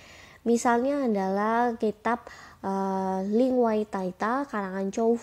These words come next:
Kufei pada tahun sat-, seribu seratus tujuh puluh delapan.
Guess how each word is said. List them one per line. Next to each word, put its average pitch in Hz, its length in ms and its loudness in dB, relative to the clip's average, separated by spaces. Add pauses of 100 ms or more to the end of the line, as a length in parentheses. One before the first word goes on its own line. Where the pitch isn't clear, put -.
(120)
Kufei 220 480 0
pada 196 320 -2
tahun 220 240 -4
sat-, 208 560 -10
seribu 240 560 2
seratus 226 480 -4
tujuh 190 160 -2
puluh 180 80 -2
delapan. 175 280 -10